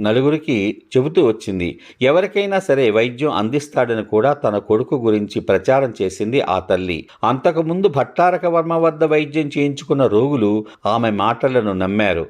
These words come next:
తమ కొడుకైన దశవర్మకు భట్టారక వర్మ ఉత్తమమైన వైద్యం నేర్పించి ఉంటాడని రోగులు భావించారు. ఆ కారణంగానే దశవర్మ వద్దకు చింతామణి రాయి చేరి ఉంటుందని వాళ్ళు ఊహించుకున్నారు. దశవర్మ వద్దకు రోగులు రావడం మొదలుపెట్టారు.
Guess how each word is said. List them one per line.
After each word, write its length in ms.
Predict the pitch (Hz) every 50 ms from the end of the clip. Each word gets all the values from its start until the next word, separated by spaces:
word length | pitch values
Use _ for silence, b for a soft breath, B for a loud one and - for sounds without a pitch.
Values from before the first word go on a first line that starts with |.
| - - -
తమ 160 | 113 113 117
కొడుకైన 480 | 107 - 113 113 123 113 - 127 127 127 123
దశవర్మకు 800 | 104 92 107 107 - 139 139 143 127 117 107 92 - 107 104 110
భట్టారక 580 | 101 98 107 - - - 143 156 165 170 160 165
వర్మ 480 | 143 139 123 113 110 107 104 107 110 - B B B -
ఉత్తమమైన 680 | 107 107 107 - 160 165 180 185 180 185 185 180 170 147
వైద్యం 380 | 120 120 117 117 113 135 135 117
నేర్పించి 480 | 107 113 123 123 - 151 143 - -
ఉంటాడని 580 | 98 95 101 98 - 123 117 101 101 95 120 139
రోగులు 360 | 113 101 101 107 120 143 131
భావించారు. 800 | 90 - - 95 95 101 123 120 107 - - 90 82 82 82 - - -
ఆ 160 | 104 113 135 196
కారణంగానే 880 | - - 180 180 165 156 151 135 123 113 107 107 101 98 104 117 117 95
దశవర్మ 540 | 95 98 101 - 143 139 151 151 143 135
వద్దకు 440 | 113 104 95 92 92 123 113 - 110 101 - 107
చింతామణి 600 | 98 98 98 - 131 131 131 131 127 127 127 123
రాయి 280 | 123 123 123 127 107 - - -
చేరి 180 | 107 107 120 127
ఉంటుందని 840 | 117 95 95 104 107 117 117 107 104 104 98 95 98 95 95 95 B B B B B B
వాళ్ళు 200 | 113 123 139 120
ఊహించుకున్నారు. 840 | 98 95 113 123 147 139 131 - - - 104 92 90 87 82 85 82 - - -
దశవర్మ 540 | 113 117 113 - 127 117 120 117 120 120 120
వద్దకు 440 | 117 117 110 104 104 117 - - 113
రోగులు 320 | 101 110 123 127 135 123
రావడం 360 | 113 113 113 113 117 120 110
మొదలుపెట్టారు. 760 | 98 98 101 110 110 - - 170 - - 101 90 85 85 82